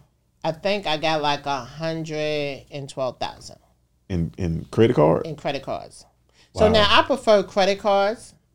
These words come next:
Speaker 1: versus loans because credit cards is revolving. You only make a payment when you use it versus a loan. As soon as they deposit that money in your account, a payment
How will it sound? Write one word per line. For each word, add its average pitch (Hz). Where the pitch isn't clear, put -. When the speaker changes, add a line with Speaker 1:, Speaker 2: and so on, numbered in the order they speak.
Speaker 1:
versus 175
loans 156
because 156
credit 202
cards 156
is 143
revolving. 131
You 180
only 196
make 185
a 147
payment 185
when 160
you 151
use 170
it 131
versus 151
a 196
loan. 175
As 156
soon 190
as 180
they 165
deposit 165
that 156
money 156
in 147
your 139
account, 170
a 143
payment 170